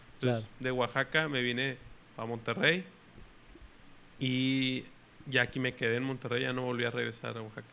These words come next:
Speaker 1: Pero y en ese proceso yo ya había subido de millas.
Speaker 2: Ujú.
Speaker 1: Entonces, ese entrenamiento en Oaxaca me sirvió mucho porque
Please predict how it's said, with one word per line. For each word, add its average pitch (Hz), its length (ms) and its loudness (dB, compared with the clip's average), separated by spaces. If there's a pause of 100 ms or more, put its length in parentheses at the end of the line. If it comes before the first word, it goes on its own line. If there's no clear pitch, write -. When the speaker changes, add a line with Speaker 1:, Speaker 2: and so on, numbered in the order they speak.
(300)
Speaker 1:
Pero 135 220 4
y 123 80 2
en 123 60 2
ese 123 180 0
proceso 139 420 -2
yo 123 200 0
ya 123 100 2
había 123 260 2
subido 117 280 -6
de 113 60 -6
millas. 139 360 -6
Speaker 2:
Ujú. 127 260 0 (140)
Speaker 1:
Entonces, 113 280 -12
ese 123 220 -4
entrenamiento 120 540 0
en 123 60 -2
Oaxaca 117 340 -2 (180)
me 113 180 -2
sirvió 113 360 -4
mucho 117 340 -6
porque 113 280 -6